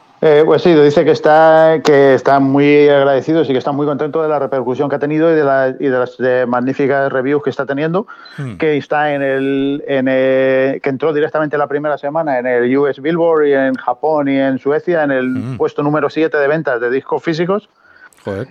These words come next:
Speaker 1: Y que está encantado, que están, además que están muy, muy orgullosos del disco.
Speaker 2: Sí, está muy orgulloso del disco. Bien.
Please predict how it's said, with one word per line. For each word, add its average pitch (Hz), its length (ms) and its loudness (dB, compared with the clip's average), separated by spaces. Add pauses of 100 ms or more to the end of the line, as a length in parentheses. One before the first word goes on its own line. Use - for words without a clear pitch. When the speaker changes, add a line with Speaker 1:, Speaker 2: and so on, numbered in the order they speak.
Speaker 1:
Y 151 140 -2
que 139 360 0
está 165 200 -4
encantado, 131 420 -4
que 131 80 -8
están, 175 300 -4
además 160 300 -2
que 165 60 -2
están 151 220 -2
muy, 147 560 2
muy 156 220 2
orgullosos 139 580 0
del 131 160 0
disco. 131 180 -4 (1600)
Speaker 2:
Sí, 123 100 -6
está 110 220 -4
muy 120 100 -6
orgulloso 101 360 -6
del 82 80 -14
disco. 87 200 -12
Bien. 113 240 -4